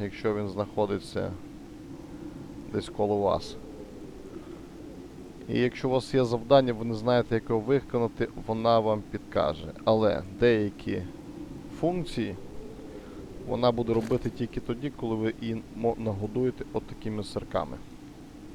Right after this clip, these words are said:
Все легко, все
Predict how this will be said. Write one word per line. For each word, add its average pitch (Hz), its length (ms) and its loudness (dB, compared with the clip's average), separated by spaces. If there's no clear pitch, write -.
Все - 180 6
легко, 151 560 6
все 107 360 4